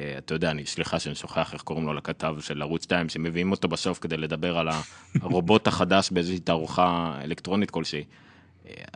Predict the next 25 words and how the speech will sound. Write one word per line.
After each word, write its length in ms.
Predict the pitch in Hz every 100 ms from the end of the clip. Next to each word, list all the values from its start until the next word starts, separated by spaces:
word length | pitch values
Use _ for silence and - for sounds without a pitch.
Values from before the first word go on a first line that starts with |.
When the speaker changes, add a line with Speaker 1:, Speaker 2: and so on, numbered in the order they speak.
| -
Speaker 1:
אז 120 | - 69 -
צריך 240 | 90 82
לתת 300 | 82 107 92
לזה 160 | 85 85
יותר 160 | -
מקום 260 | 82 80 90
כדי 220 | 92 85
להבין 320 | 85 82 92
על 60 | 90
מה 160 | 87
אנחנו 240 | 90 90 101
מוותרים. 420 | 95 107 160 101
למשל, 300 | 80 76 92
כל 180 | - 101
העניין 200 | 101 104
הביומטרי, 580 | 98 92 95 120 87 73 - - - -
כל, 160 | - -
הדבר 440 | 85 85 82 85
הזה 160 | 101 92
קיים 380 | - 87 95 98
כמעט 320 | 98 95 76
אך 180 | 85 95
ורק 320 | 90 95 -
ב-, 220 | 95 92 90
בפייסבוק, 580 | 85 87 123 113 - -